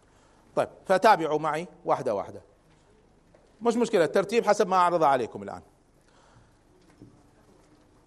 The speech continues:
أنا كإنسان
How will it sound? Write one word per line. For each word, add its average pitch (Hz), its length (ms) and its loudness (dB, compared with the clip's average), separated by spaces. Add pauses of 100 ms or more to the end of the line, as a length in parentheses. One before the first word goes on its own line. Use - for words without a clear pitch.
(1200)
أنا 294 240 2
كإنسان 190 840 0